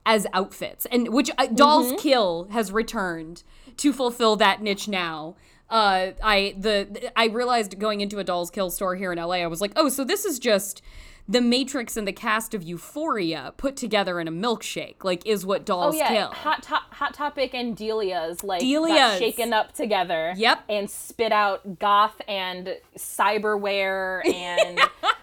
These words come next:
Speaker 2: club outfits and things that are, like, vaguely appropriative of other cultures,
Speaker 1: Yes.
Speaker 2: but it's fashion. Like,
Speaker 1: <laughs>
Speaker 2: that's what's happening now.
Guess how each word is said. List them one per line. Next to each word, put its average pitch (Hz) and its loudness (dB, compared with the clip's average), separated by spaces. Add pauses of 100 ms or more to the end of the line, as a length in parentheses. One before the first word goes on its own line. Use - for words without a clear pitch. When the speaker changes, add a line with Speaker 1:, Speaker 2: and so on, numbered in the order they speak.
Speaker 2:
club 233 4
outfits 202 -2
and 190 -6
things 220 -4
that 202 -2
are, 196 0
like, 175 -2 (280)
vaguely 226 -2 (100)
appropriative 247 -2
of 240 -4
other 240 2
cultures, 254 -2
Speaker 1:
Yes. 185 -2
Speaker 2:
but 214 2
it's 202 0
fashion. 233 -6
Like, 226 -2
Speaker 1:
<laughs> - -2
Speaker 2:
that's 196 2
what's 302 -2
happening 170 -2
now. 180 -12